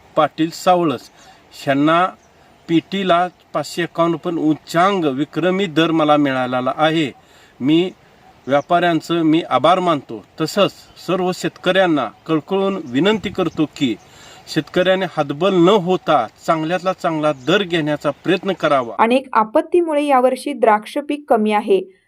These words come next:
Speaker 2: बागायतदारांनी अजिबात घाई गडबडीत व्यवहार करू नयेत. व्यापाऱ्यांनी दलाल दर पाडून मागतात. पावसाची भीती घालतात, त्याला अजिबात फसू नये. द्राक्ष बागायतदारांनी एकमेकांच्या संपर्कात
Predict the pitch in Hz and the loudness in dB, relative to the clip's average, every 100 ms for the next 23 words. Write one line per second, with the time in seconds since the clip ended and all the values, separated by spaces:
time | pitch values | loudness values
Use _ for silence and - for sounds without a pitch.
0 | _ - 220 277 277 392 370 320 311 330 | _ -4 2 2 0 -4 -4 -4 -4 -8
1 | - - 233 226 302 311 339 254 247 254 | -10 -4 -4 -4 -6 -6 -6 -4 -2 2
2 | 254 226 254 254 220 233 208 247 - 226 | 2 2 0 -2 -2 -2 -2 -4 0 2
3 | 208 196 185 _ _ _ - 196 220 214 | 0 -4 -8 _ _ _ -2 2 2 2
4 | 262 277 277 285 226 226 240 247 214 269 | 0 0 -2 -2 0 2 0 0 0 0
5 | - 254 240 233 208 - 196 185 - _ | 2 2 2 0 -4 0 0 0 -6 _
6 | _ _ 262 262 262 320 330 359 226 233 | _ _ 2 2 2 -4 -2 -4 -4 -6
7 | 220 339 277 220 214 196 - _ _ 269 | -2 -2 0 -2 2 2 0 _ _ 2
8 | 269 302 240 220 269 330 - 302 302 269 | 2 2 -2 -2 -6 -8 -4 -6 -2 -2
9 | 233 202 - _ _ 220 262 294 302 403 | -2 -2 -8 _ _ 0 2 2 -2 -6
10 | 381 302 277 262 262 262 269 311 - - | -2 0 0 0 0 0 -2 -8 -10 -4
11 | 294 311 294 262 262 254 302 294 233 220 | -4 -4 -4 0 0 0 -4 -2 -4 -2
12 | 226 240 | -2 0